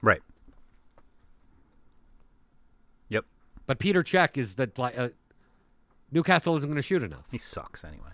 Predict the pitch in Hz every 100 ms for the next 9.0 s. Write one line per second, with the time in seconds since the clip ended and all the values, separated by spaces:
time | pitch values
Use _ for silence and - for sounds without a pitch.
0 | - 139 180 139 131 127 139 127 117 180
1 | 208 135 - - 165 165 151 - - -
2 | 196 185 202 185 185 185 170 147 196 262
3 | 220 143 - 135 107 101 92 - - -
4 | - - 110 101 123 123 - 139 - -
5 | 180 175 175 143 165 123 151 156 143 127
6 | 95 87 - 90 - - - - 104 80
7 | - _ - 113 107 110 101 113 104 151
8 | 143 - 110 87 82 87 104 98 - -